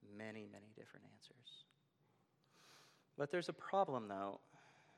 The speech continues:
Many times, the answers to these questions aren't obvious to us. Many times, even,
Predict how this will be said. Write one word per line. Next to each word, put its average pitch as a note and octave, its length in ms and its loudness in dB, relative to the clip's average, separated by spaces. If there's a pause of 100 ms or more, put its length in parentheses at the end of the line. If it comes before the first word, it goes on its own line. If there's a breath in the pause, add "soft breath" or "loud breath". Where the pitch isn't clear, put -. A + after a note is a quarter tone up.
(1040 loud breath)
Many D#3+ 140 2
times, C#3 500 4 (1080 loud breath)
the B2+ 160 -2
answers B2+ 600 2
to - 100 -4
these G2+ 240 -6
questions G2+ 480 -4
aren't G2+ 220 -6
obvious B2 480 -2
to D3+ 120 -4
us. D3 340 -6 (1160 soft breath)
Many D#3+ 240 0
times, D3 420 -2
even, C3 520 0